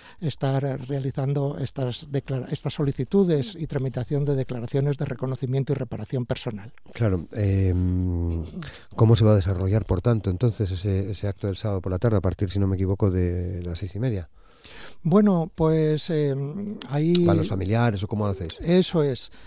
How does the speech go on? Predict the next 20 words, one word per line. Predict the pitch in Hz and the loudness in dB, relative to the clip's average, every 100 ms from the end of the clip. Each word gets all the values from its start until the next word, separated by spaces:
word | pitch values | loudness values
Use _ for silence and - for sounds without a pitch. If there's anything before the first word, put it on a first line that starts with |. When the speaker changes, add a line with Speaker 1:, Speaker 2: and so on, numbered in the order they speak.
| - - | -16 -4
Speaker 1:
Eh, | 156 147 143 143 - | 0 2 2 0 0
en | 165 | 0
este | 175 202 | 2 0
caso | 170 185 214 202 | 2 2 2 2
tenemos, | 170 160 170 180 175 | 0 2 2 2 0
eh, | 175 156 151 143 | 0 0 0 -2
treinta | 156 147 147 | -2 0 0
y | 139 | -2
cuatro | 175 165 170 165 156 147 | 0 0 2 2 2 2
personas, | 156 135 165 170 143 135 - - - - | -2 0 0 2 0 -4 -8 -18 -20 -8
eh, | 165 135 131 131 | -4 0 0 0
represaliadas | 131 127 139 147 147 160 175 175 | -2 -2 0 2 2 2 2 2
a | |
las | 147 - | -2 -2
que | 143 | -2
hemos | 147 165 | 0 0
localizado | 156 147 147 147 - 151 165 | 0 0 0 0 0 0 2
a | |
los | 160 - | 0 -2
familiares. | 143 139 135 120 - - | 0 2 2 2 -2 -18